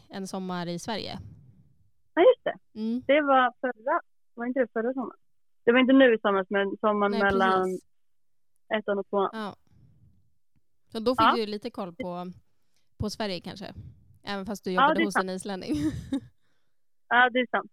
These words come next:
Speaker 2: Och då blev det typ, jag tror att han tyckte också att det var kul att jag pratade isländska och kände många här, liksom. Så det blev ju mycket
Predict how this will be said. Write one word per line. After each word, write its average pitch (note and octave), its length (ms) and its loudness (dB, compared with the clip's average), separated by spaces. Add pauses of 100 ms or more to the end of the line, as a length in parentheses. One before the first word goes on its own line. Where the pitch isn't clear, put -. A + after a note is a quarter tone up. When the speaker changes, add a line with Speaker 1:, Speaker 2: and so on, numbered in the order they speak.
(440)
Speaker 2:
Och A#3 100 -6
då B3 80 2
blev C4 180 0
det C4 80 -8
typ, B3 120 -4
jag A3 100 -6
tror A#3 80 -2
att A3 140 -6
han B3 180 0
tyckte A3+ 220 -4
också G3+ 120 -10
att F3+ 60 -14
det F#3+ 60 -8
var F#3+ 80 -2
kul G3 320 0 (100)
att F#3 180 0
jag F#3+ 380 4 (1500)
pratade G#3+ 340 2
isländska G3+ 340 0
och F#3 60 -2
kände G3 200 2
många F#3 220 6
här, G#3 200 8
liksom. - 400 -4 (840)
Så A3 80 -4
det G3+ 100 -6
blev G3+ 260 0
ju G3+ 80 0
mycket G3 600 0